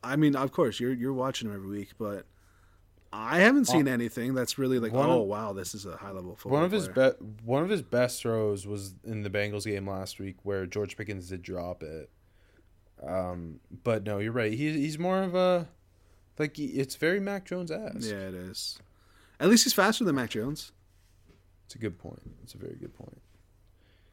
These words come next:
Speaker 2: Um, let,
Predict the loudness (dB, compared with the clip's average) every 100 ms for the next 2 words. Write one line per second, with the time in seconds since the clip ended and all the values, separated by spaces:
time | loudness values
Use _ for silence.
0 | _ _ _ -6 0 4 4 4 2 0
1 | -4 -6 -12 -16 -16 -18 -20 -20 _ _
2 | -12 -8